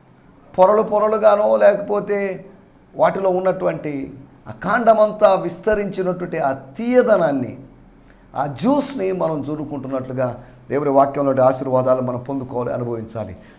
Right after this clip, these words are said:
దేవుని స్తోత్రం. మీకు ఏమైనా సందేహాలు ఉన్నట్లయితే నన్ను సంప్రదించండి, అనగా వాక్యపరమైన వివరణలు కావాలంటే సంప్రదించండి. స్పిరిచువల్ కౌన్సిలింగ్ కోసం నేను అందుబాటులో ఉన్నాను. సైకలాజికల్ కౌన్సిలింగ్ కోసం నా సహోదరుడు డాక్టర్ వి సురేష్ బాబు అనేటువంటి ఆయన ఉన్నారు.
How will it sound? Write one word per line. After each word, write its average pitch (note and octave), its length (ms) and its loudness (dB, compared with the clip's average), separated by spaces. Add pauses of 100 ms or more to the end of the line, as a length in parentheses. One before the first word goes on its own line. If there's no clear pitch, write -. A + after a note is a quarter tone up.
(120)
దేవుని D3 220 2
స్తోత్రం. D#3+ 440 0
మీకు C3+ 180 -4
ఏమైనా C3 240 0
సందేహాలు C#3 500 0
ఉన్నట్లయితే C#3 420 -2
నన్ను C3+ 140 -6
సంప్రదించండి, C3 880 -6 (320)
అనగా C3+ 280 2
వాక్యపరమైన C3 720 -2
వివరణలు C#3+ 360 -2
కావాలంటే C#3 500 -2
సంప్రదించండి. C#3 800 -6 (240)
స్పిరిచువల్ F3+ 560 -2
కౌన్సిలింగ్ D#3 560 -4
కోసం C#3+ 360 -2
నేను C3+ 140 -2
అందుబాటులో C#3 480 0
ఉన్నాను. C#3 380 -4 (800)
సైకలాజికల్ F#3 640 6
కౌన్సిలింగ్ F#3 500 2
కోసం E3+ 340 0
నా D#3+ 120 -4
సహోదరుడు D3 540 -2
డాక్టర్ C3 300 -2
వి C#3+ 160 -6
సురేష్ D3 400 -10
బాబు C3 220 -2
అనేటువంటి B2+ 400 -8
ఆయన A#2+ 160 -6
ఉన్నారు. C#3+ 400 -6